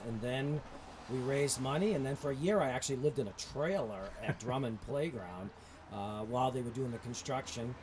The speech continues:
Speaker 2: That's
Speaker 1: Um,
Speaker 2: fantastic.
Speaker 1: Kathy doesn't have to do that right now. She, uh,
Speaker 2: <laughs>
Speaker 1: she has her own office. Uh, but, and now we've been here, so it's been, so July of twenty twenty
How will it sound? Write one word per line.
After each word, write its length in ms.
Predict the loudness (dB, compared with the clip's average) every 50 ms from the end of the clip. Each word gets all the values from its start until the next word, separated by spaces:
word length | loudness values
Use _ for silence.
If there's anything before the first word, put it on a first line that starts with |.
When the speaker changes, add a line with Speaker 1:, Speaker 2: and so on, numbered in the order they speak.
| -12 -12 -12
Speaker 2:
That's 140 | -12 -10 -6 -4
Speaker 1:
Um, 80 | -4 -2 -2 0 0 -2 -2
Speaker 2:
fantastic. 240 | -4 -6 -6 -2 0
Speaker 1:
Kathy 260 | 0 0 2 0 0
doesn't 280 | 0 0 -2 -2 -2 -4
have 120 | -4 -4 -6
to 60 | -6
do 180 | -6 -6 -4 -2
that 260 | -2 -2 -2 -2 -4 -4 -2
right 240 | -2 -2 -2 -2
now. 320 | -2 -2 -2 0 0 0 0
She, 380 | 0 0 0 0 0 0 0 0
uh, 320 | 0 0 -2 -2 -4 -4 -4
Speaker 2:
<laughs> 40 |
Speaker 1:
she 140 | -2 0 0
has 200 | 2 2 0 0
her 120 | 0 -2 0
own 160 | 0 0 0
office. 420 | 0 0 0 0 0 -2 -4 -4 -6 -10 -12 -12 -12 -10 -8 -4
Uh, 220 | -2 0 0 0 -2 -2 2
but, 160 | 2 2 2 2 -2 0
and 140 | 2 4 6
now 180 | 8 8 8 8
we've 160 | 6 6 6
been 160 | 6 6 6
here, 360 | 8 8 8 8 8 8 8
so 200 | 6 6 4 4 4
it's 120 | 4 2
been, 440 | 2 4 6 6 8 8 8 6 6 4 -2 -10 -10 -10 -10 -10 -10 -10 -10 -6
so 220 | 0 4 4 4
July 840 | 6 6 4 6 6 8 8 8 8 8 8 8 8 8 8 6 4 2 0
of 140 | -2 0 4 6 6
twenty 280 | 8 8 8 6 6 4
twenty 600 | 2 2 2 4 4 4 4 2 0 0 -2